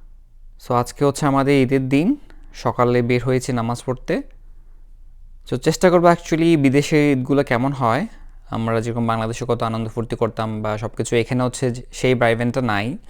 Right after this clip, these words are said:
তারপর actually শেয়ার করতেছি আমরা প্রবাসীরা যারা আছি দেশের বাহিরে,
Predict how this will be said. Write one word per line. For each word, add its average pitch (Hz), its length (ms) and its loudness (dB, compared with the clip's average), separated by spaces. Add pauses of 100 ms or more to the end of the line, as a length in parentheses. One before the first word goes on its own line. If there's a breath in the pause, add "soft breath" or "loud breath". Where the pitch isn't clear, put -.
(580 soft breath)
তারপর 135 300 2
actually 139 400 4
শেয়ার 127 220 4
করতেছি 120 380 -4
আমরা 117 200 0
প্রবাসীরা 117 500 0
যারা 107 300 2
আছি 107 180 -6
দেশের 110 380 -4
বাহিরে, 120 440 -2